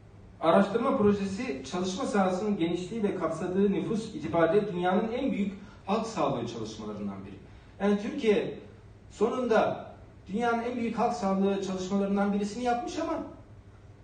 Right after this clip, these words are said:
açıklamaya yanaşmıyor. <laughs> İşin trajikomik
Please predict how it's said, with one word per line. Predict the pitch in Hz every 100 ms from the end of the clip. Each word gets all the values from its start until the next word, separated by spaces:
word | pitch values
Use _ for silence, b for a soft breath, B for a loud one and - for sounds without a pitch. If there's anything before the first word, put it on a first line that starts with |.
| - - - -
açıklamaya | 220 220 - 349 226 214
yanaşmıyor. | 170 117 - - - - - - B - -
<laughs> | 196
İşin | - - 220
trajikomik | 208 196 185 175 165 165